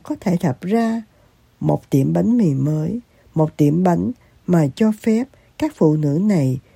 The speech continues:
cho ra lò ba trăm ổ bánh mì hàng ngày. Với số tiền họ đã nhận được, các phụ nữ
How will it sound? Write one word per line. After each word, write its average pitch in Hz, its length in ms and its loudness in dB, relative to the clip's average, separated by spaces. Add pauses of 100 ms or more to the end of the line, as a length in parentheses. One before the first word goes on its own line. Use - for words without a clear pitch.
(160)
cho 247 160 2
ra 233 260 -2
lò 170 400 -2 (460)
ba 220 180 0
trăm 233 240 -2
ổ - 300 -6
bánh 226 260 0
mì 156 160 4
hàng 139 340 -4
ngày. 135 340 -4 (680)
Với 233 160 4
số 277 300 0
tiền 165 220 2
họ 143 200 -6
đã 143 180 -4
nhận 147 380 -2
được, 139 280 -8
các 285 200 -2
phụ 160 160 4
nữ 160 240 2